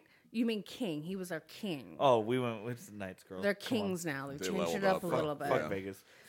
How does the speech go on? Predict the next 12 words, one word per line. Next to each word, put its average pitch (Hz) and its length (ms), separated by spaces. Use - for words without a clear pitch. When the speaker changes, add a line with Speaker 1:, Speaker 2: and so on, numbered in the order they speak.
Speaker 3:
Fiefdoms. 151 580
Speaker 1:
Uh, - 20
Speaker 3:
Goddamn 214 280
Speaker 1:
we - 60
were 262 80
ki-, - 260
Speaker 3:
fiefdom. - 200
Speaker 1:
we 262 160
were, 262 280
we 269 200
were 294 120
Speaker 2:
Yeah, 262 40